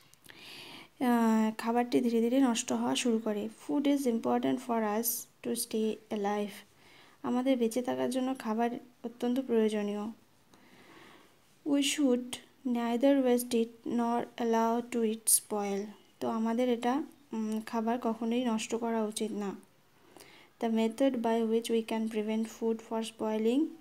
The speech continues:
is called preservation. যেই পদ্ধতিতে আমরা খাবারকে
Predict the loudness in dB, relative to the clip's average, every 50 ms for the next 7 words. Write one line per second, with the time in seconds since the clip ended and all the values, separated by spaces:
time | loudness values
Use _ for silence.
0 | -14 -12 -10 -10 -10 -12 -8 -6 -4 -4 -2 -4 -4 -6 -8 -12 _ _ _ _
1 | -10 -4 -2 0 0 2 2 2 2 2 2 0 -2 -2 -4 -6 -6 -8 -10 -12
2 | -16 -20 -20 -20 -20 -20 -20 -20 -20 -20 _ -4 -2 0 0 0 0 0 -2 0
3 | 0 0 0 -2 -2 0 0 0 0 0 0 0 -2 -2 -4 -4 -6 -8 -4 -4
4 | -2 -2 -4 -4 -4 -4 -4 -4